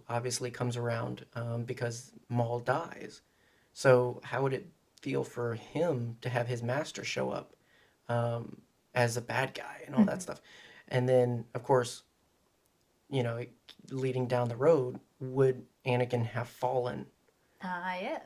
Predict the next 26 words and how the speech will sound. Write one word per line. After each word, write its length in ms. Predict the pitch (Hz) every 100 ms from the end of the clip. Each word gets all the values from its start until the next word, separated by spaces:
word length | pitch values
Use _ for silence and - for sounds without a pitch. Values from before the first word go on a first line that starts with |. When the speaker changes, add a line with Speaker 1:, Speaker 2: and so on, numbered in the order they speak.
| - - - -
Speaker 1:
You 140 | 151
know, 160 | 143 123
so 240 | - 131
all 180 | - 190
kinds 220 | 160 135
of 60 | 123
things. 200 | 123 123
Like, 180 | 139 123
what, 220 | 151 156
what 120 | 139 170
are 60 |
your 160 | 180 143
biggest 340 | 135 131 131
things 280 | 127 123 120
that 220 | 123 123
jump 200 | - 123
out 220 | 120 123 -
if 200 | 127 -
you 260 | 127 120 -
imagine 640 | 123 120 120 120 120 120 -
that 140 | 120 -
Qui-Gon 520 | 127 123 120 120 120 135 _ _ _ -
continued 480 | 123 123 120 -
past 280 | - - 110
episode 340 | 120 - - -
one? 260 | 104 -